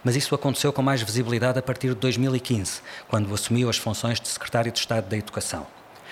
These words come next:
As duras negociações com os sindicatos dos professores tornaram-na conhecida de todo o país. E quatro anos depois surgiu com naturalidade a sua promoção a ministra na formação do atual governo.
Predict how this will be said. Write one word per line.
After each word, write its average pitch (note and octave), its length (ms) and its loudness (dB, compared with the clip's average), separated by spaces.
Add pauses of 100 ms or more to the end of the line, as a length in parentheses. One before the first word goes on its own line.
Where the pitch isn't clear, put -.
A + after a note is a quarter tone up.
(140)
As G#2 140 2
duras C3 280 4
negociações A2+ 580 0
com - 80 -8
os - 100 -2
sindicatos G#2+ 480 -2
dos G2+ 140 -4
professores - 580 -2 (220)
tornaram-na A#2+ 540 2
conhecida B2+ 720 0
de - 140 -10
todo G#2 200 -2
o - 20 -4
país. E2+ 480 -6 (320)
E B2+ 80 0
quatro C#3+ 400 2
anos C3+ 220 2
depois A2+ 580 -2
surgiu G#2+ 440 -2
com G#2+ 200 -2
naturalidade G#2+ 840 0 (240)
a G#2+ 60 0
sua A#2 180 2
promoção A2 480 0
a A2+ 60 4
ministra G#2 560 0 (100)
na F#2 140 -4
formação F2+ 480 -2
do F#2 100 -2
atual F#2 300 0
governo. D#2+ 380 -6